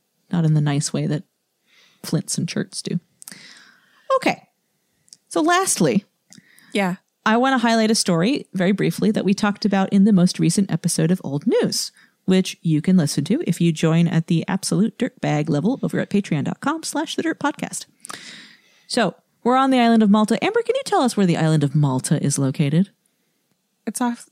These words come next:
Speaker 2: it's, it's between the coast of North <laughs> Africa and Italy.
Speaker 1: Yep. I try to explain it as the bit of frosting coming off the cannoli that is Sicily that the boot of Italy is kicking. Amber didn't like that. So
Speaker 2: <laughs>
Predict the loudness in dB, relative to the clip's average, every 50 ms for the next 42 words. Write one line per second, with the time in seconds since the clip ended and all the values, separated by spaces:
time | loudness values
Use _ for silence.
0 | _ _ -6 -6 -6 -8 -14 -16 _ _ _ -8 -8 -8 -8 -8 -10 -10 -6 -4
1 | -2 -2 -2 -2 -2 -2 -4 -2 -2 -4 -4 -2 -4 -4 -4 -8 -16 _ _ _
2 | _ _ _ _ _ _ _ _ _ _ _ -6 -2 0 0 2 2 0 0 2
3 | 2 0 2 2 0 0 0 -2 -4 -4 -6 _ -4 -2 0 0 0 2 0 0
4 | -2 -4 _ _ _ -2 -2 0 0 -2 -2 -2 -4 -4 -6 _ _ -2 -2 -2
5 | -4 _ _ _ _ _ _ _ _ _ _ _ _ _ _ _ _ _ 0 0
6 | 0 0 0 0 2 2 2 0 0 -2 -2 0 0 2 2 2 0 -2 -6 -6
7 | -4 -4 -4 -4 -4 -6 -6 -8 -10 _ _ _ _ _ -6 -4 -2 0 0 0
8 | -2 -2 -2 -2 0 0 -2 -2 -4 -4 -4 -2 -2 0 0 0 2 2 0 -2
9 | -2 -4 -8 -4 -2 -2 0 2 2 2 2 2 2 0 -2 -4 -6 -6 -4 -4
10 | -2 0 0 -2 -2 -4 -4 -2 -2 -2 0 -2 -2 -2 -2 -4 -4 -6 -10 _
11 | _ -6 -6 -4 -4 -6 -2 0 0 0 0 0 -4 -4 -2 -2 -2 -2 -2 -4
12 | -2 -4 -4 -4 -6 -8 -6 -6 -6 -8 -8 -12 -14 -20 -14 -6 -2 -2 0 0
13 | 0 -2 -2 -4 -6 -8 -8 -8 -10 -12 -12 -12 -6 -4 -2 -2 -2 -4 -6 _
14 | _ _